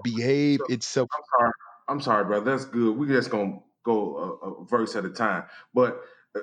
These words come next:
Speaker 2: again, right here, you see charity, which is love. It has a certain behavior. And I think this follows well with the scripture you just read,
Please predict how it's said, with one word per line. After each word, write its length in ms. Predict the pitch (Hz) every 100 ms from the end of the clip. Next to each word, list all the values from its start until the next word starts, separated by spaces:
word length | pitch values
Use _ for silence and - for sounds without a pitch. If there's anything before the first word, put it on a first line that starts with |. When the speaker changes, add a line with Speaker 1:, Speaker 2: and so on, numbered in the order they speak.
| -
Speaker 2:
again, 460 | 123 117 170 165 135
right 200 | 135 127
here, 160 | 143 139
you 200 | 127 135
see 280 | 131 120 98
charity, 460 | 139 131 123 123
which 280 | 113 117 117
is 160 | 113 - _
love. 540 | 101 120 120 113 113 -
It 160 | 151 147
has 220 | 139 110
a 60 | 104
certain 360 | - 127 113
behavior. 500 | 101 98 110 92 - _ _ _ _ _ _ -
And 580 | 120 120 117 113 113 -
I 80 | 135
think 280 | 135 135 -
this 160 | 127
follows 440 | - 123 117 107 101
well 500 | 113 123 120 117 110
with 260 | 113 107 - _
the 100 | 98
scripture 560 | - - 139 127 - - -
you 160 | 123 123 113
just 200 | 113 -
read, 360 | 107 120 110